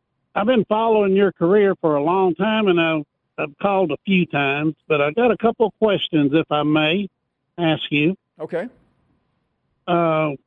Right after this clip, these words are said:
Speaker 1: one, I know you've been following Alabama since what, in the late sixties?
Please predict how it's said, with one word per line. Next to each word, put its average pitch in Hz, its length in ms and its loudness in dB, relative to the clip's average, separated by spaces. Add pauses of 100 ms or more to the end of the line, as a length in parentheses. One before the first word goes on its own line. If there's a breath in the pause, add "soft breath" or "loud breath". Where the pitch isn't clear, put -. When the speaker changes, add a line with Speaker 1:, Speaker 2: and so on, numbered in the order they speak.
(220)
Speaker 1:
one, 226 560 2 (260)
I 165 80 0
know 196 160 2
you've 190 220 2
been 185 320 4 (680)
following 175 360 2
Alabama 160 500 0 (100)
since 160 220 0
what, 139 280 -2
in 143 180 0
the 135 300 -2 (640)
late 175 340 0
sixties? 196 460 0